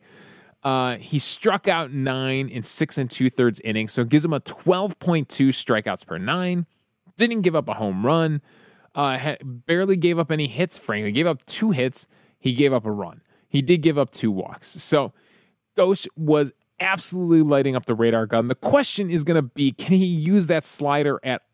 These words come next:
all? Right? They, he wasn't getting whiffs on that fastball. He was getting a lot of foul balls, which will get you into a good pitcher's count, which will get you to a strikeout eventually, right?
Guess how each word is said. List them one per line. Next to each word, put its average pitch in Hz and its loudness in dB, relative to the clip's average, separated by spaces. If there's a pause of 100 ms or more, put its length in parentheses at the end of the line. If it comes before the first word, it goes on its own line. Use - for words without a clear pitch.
all? 92 -2 (720)
Right? 170 4
They, 160 4
he 165 2
wasn't 254 4
getting 185 2
whiffs 180 4
on 120 -2
that 107 -2
fastball. 98 -2
He - -4
was 135 4
getting 180 -2 (260)
a 151 2
lot 160 2
of 160 -4
foul 147 4
balls, 135 -2 (260)
which - 2
will 180 6
get 120 -4
you 123 2
into 127 2
a 113 2
good 110 -2
pitcher's - -8
count, 175 -4
which 135 -4
will 151 0
get - -10
you 127 -4
to 113 -2
a - -4
strikeout 95 -4
eventually, 104 -2 (460)
right? 196 2